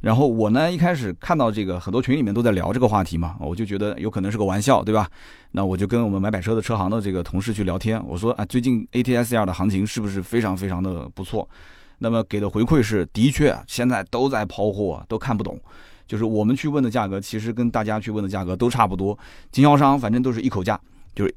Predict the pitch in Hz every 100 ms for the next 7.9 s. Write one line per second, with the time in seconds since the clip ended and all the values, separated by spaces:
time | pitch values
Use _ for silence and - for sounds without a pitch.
0 | - - 143 131 117 - 110 127 101 104
1 | 78 110 113 98 110 107 92 - 104 123
2 | 113 101 87 90 107 - 110 110 104 -
3 | - - - 123 139 120 160 170 160 131
4 | 98 82 107 113 110 165 180 127 139 90
5 | 95 139 104 107 87 92 85 - 90 92
6 | 104 110 107 107 95 104 104 92 82 92
7 | 101 92 82 92 - 104 90 92